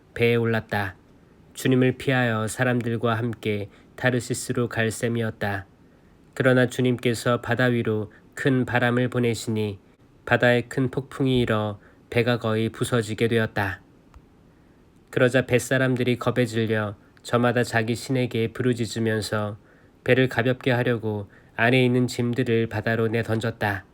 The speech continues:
그런데 배 밑창으로 내려간 요나는 드러누워 깊이 잠들어 있었다.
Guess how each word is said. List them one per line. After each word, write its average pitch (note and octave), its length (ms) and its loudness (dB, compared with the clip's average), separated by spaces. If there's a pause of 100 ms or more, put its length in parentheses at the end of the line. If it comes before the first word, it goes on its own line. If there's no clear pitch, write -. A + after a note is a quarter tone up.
(440)
그런데 B2 420 4
배 B2+ 140 0
밑창으로 B2 640 2
내려간 A#2+ 480 4
요나는 A#2 560 2 (280)
드러누워 B2 520 4
깊이 A#2+ 420 -2
잠들어 A#2 440 -2
있었다. A2 580 -4